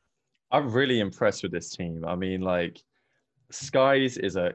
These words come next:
quality man they are. Frosty kinda does it all. Havoc has actually probably been somewhat underrated.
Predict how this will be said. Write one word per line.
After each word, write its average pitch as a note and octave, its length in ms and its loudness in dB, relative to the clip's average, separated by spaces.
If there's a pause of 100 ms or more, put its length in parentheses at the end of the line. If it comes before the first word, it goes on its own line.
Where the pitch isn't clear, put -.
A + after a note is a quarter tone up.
(120)
quality A2 680 -2
man F#2 240 -4
they F2 140 -4
are. E2+ 360 -2 (160)
Frosty G#2+ 680 0 (520)
kinda G2 240 -4
does F2+ 260 -2
it - 80 -6
all. F2 180 -2
Havoc C3 360 0
has G#2 120 -2
actually - 240 -2
probably F#2 240 -4
been F2 160 -6
somewhat E2+ 360 -6
underrated. E2+ 640 -6